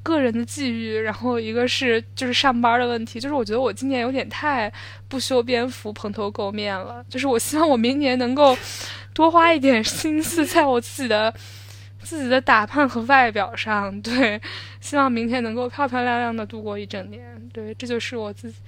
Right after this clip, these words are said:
不是服美役啊，<laughs> 不要误导大家。大家听这个节目的人，你可以不打扮，你也可以打扮，你选择你自己。但是我个人的选择是，<laughs> 我个人的选择是，明年我想要漂漂亮亮的度过一年。对，这就是我的选，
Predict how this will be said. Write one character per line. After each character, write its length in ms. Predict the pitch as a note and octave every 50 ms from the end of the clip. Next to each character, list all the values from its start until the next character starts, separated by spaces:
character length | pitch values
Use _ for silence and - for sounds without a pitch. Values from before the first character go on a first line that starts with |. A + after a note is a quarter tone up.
| - - -
不 80 | B3+
是 100 | C#4+ F#4
服 260 | E4+ A3 - - A#3+ -
美 200 | - D4+ B3+ G#3 G3 A3
役 140 | B3 C#4 C4
啊， 240 | A#3 A3 G3+ G#3 - - - -
<laughs> 200 | - - - -
不 60 | C4+
要 160 | D4+ D#4+ D#4+
误 120 | E4+ E4+
导 80 | D#4+ B3+
大 140 | A3 A3 A3
家。 260 | A3+ A3+ A3 A3+ A#3+
大 100 | B3 C#4
家 260 | C4+ C4+ C#4 C#4 C#4+ C#4
听 200 | - - D#4 D#4+
这 120 | D#4+ D#4+
个 100 | D4 C4+
节 160 | - B3 A3+
目 120 | A#3 C4 C4+
的 100 | C4 A#3+
人， 220 | A3+ G#3+ A3+ A#3 - - - - - -
你 120 | - B3+ B3
可 220 | C#4 - C4 D#4
以 60 | F4+
不 120 | F4+ - E4
打 220 | C#4 B3+ A#3 G#3+ G#3+
扮， 320 | A#3 A#3 A#3 A3+ A3+ A#3+ A#3
你 120 | A3+ A#3+ B3+
也 160 | C4+ B3+ B3
可 240 | - - - B3 B3+
以 120 | C4+ C#4
打 220 | B3+ A#3+ G#3 F#3+
扮， 260 | G3 A3 G#3+ G#3+ G#3+ G#3+ G#3+
你 80 | G#3+ A3
选 340 | G#3+ - - A#3+ A3 G#3+ G#3+
择 140 | A3 A3
你 80 | A#3+ A#3+
自 120 | A3+ A3 A3+
己。 60 | A3+ C4+ -
但 100 | - B3+
是 100 | G4 -
我 180 | - A#3 G3+ G3+
个 180 | D#4+ - F4 E4+
人 100 | D4+ C4
的 80 | C#4+
选 220 | - - A#3+ A3 G#3+
择 140 | G#3 G#3+
是， 260 | A3+ - - B3+ A#3+ - F#4+ - - F4 E4+ E4+ E4 F4 F4 - - G4 G#4+ F#4+ F#4+ - A4
<laughs> 1040 | F#4+ - C4+ B3+ G#3+ - - C#4+ - - - - - - - - - - - - -
我 120 | C#4+ D#4+ E4
个 260 | - - G#4+ G#4+ G#4
人 80 | G4+ F#4
的 120 | F#4+ G4
选 220 | F#4+ G4 F4+ D4 C#4
择 120 | C#4+ D4+
是， 140 | G4+ F#4 F4+
明 160 | F4+ A4+ -
年 360 | C#4+ - C5+ B4+ A#4 G4+ F4+
我 160 | D#4+ E4 D4 D#4
想 200 | D#4+ D#4 D#4 D#4
要 100 | D#4+ D#4
漂 220 | D4+ D4+ D#4+ D#4 C#4+
漂 180 | C#4+ C#4 C4
亮 200 | C4 C4 B3+ B3
亮 180 | B3+ B3+ B3 A#3+
的 120 | A#3+ A3+ A3
度 220 | - - B3 A#3
过 160 | G#3+ A3+ G#3
一 140 | G#3 A3 A3
年。 420 | G#3+ G#3+ G3+ G3 G3 G3 G3+ G3+ G3+
对， 380 | - A3 G#3 G3+ G3+ G#3 A3 G#3+
这 80 | - A#3
就 140 | A3 G#3+
是 140 | G3+ - A3
我 120 | G3+ F#3+ F#3+
的 120 | G3 F#3+
选， 220 | - G#3+ G#3 G3+